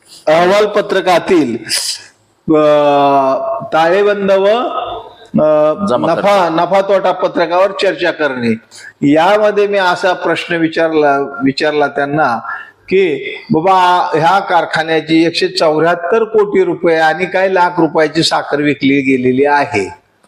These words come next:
Speaker 1: आणि वार्षिक अहवाल पत्रकामध्ये एकशे पस्तीस कोटी रुपये आणि काही लाख रुपयाची साखर रक्कम दाखवलेली
Speaker 2: दाखवली.
Speaker 1: आहे,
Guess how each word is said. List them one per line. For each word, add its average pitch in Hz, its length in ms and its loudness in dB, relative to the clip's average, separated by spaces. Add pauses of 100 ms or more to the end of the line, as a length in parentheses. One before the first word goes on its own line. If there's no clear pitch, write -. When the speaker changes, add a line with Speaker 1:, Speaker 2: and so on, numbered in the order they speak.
(340)
Speaker 1:
आणि 160 180 -2
वार्षिक 170 540 2
अहवाल 190 340 2
पत्रकामध्ये 175 880 -2 (380)
एकशे 160 320 0
पस्तीस 196 560 -2
कोटी 196 280 0
रुपये 175 280 0
आणि 170 200 -2
काही 165 300 -2
लाख 147 220 0
रुपयाची 147 380 -2
साखर 156 520 -2 (600)
रक्कम 190 480 0
दाखवलेली 185 460 2
Speaker 2:
दाखवली. 170 160 0
Speaker 1:
आहे, 127 380 0